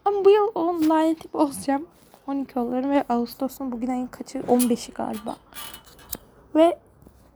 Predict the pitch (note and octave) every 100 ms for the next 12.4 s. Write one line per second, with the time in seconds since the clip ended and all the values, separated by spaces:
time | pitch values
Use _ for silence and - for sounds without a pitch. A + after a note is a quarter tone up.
0 | _ E4+ D#4+ D#4+ F#4+ F4+ F#4+ G4+ E4 C#4
1 | - F4 E4+ E4+ - - D4+ C#4 C#4 B3
2 | A#3 A#3 - B3 - - - E4 E4 D#4+
3 | D#4+ E4 F4 - E4+ E4 E4 D#4+ D#4 -
4 | - - - F#4 F4 - F#4+ - E4+ D#4
5 | D#4+ D#4 E4+ F4 E4+ F4 - D#4+ D4 D4
6 | C#4+ B3+ - C#4+ C#4+ D#4 E4+ - - D4
7 | D4 C#4+ - F4 D#4 - C#4+ C4+ C4+ B3
8 | B3+ A#3+ A3 A3 - - _ E4 D#4+ F#4
9 | F4+ - E4+ E4+ D#4+ F4+ - F#4+ F#4 G4+
10 | - C#4+ C#4 - A#3+ - A3 A3+ A3 -
11 | - - - G#4+ G#4 - G#4 G#4+ G4+ D#4
12 | B3+ A#3 A3+